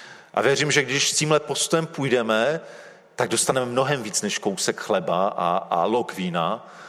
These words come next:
že dostaneme, Pán dává víc, než umíme <laughs> vzít, než dává, eh, tak, že přes okraj přetéká míru dobrou, natřesenou, naplněnou.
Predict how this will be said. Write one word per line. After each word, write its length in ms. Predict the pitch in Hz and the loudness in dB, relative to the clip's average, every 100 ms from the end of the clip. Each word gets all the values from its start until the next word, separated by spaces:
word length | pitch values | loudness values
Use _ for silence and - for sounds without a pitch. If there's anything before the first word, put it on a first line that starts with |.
| - - - - | -20 -20 -20 -6
že 160 | - | -2
dostaneme, 760 | 95 - 135 110 101 101 98 92 - - - - _ _ _ _ _ _ _ _ _ - | 0 0 0 0 2 2 0 -4 -14 -20 -20 -20 _ _ _ _ _ _ _ _ _ 0
Pán 180 | 113 | 2
dává 560 | 113 110 110 107 98 90 - - - | 2 2 2 2 0 -4 -12 -20 -10
víc, 260 | 101 - - | -4 -2 0
než 440 | 95 - - - - - | -2 -2 -4 -6 -14 -16
umíme 560 | - 98 98 92 95 92 - - | -8 -4 -2 0 0 -2 -10 -8
<laughs> 260 | 117 95 92 | -4 -2 -2
vzít, 380 | 82 123 110 98 | 0 0 -2 0
než 280 | 92 - - - - - | -2 -2 -8 -12 -12 -4
dává, 760 | 110 104 101 107 107 113 - - | 2 2 4 4 4 2 -4 -10
eh, 60 | - - - - - - | -12 -12 -20 -20 -14 2
tak, 220 | 170 170 | 4 4
že 140 | - | 0
přes 300 | 127 - 110 | 0 -2 0
okraj 420 | 113 - 101 92 90 | 0 0 0 0 0
přetéká 720 | - 101 90 85 - 85 85 - - - - - | -2 0 0 0 0 -2 -4 -14 -20 -20 -20 -6
míru 460 | 87 101 98 92 85 - - - | -2 2 2 0 -2 -10 -20 -4
dobrou, 540 | 87 113 113 98 82 | 2 4 4 2 2
natřesenou, 840 | 90 101 - 98 - 92 85 80 - - - - | 0 0 0 -2 0 0 0 0 -2 -10 -20 -6
naplněnou. 600 | 85 - 180 80 80 80 | -4 -2 -2 -2 -4 -6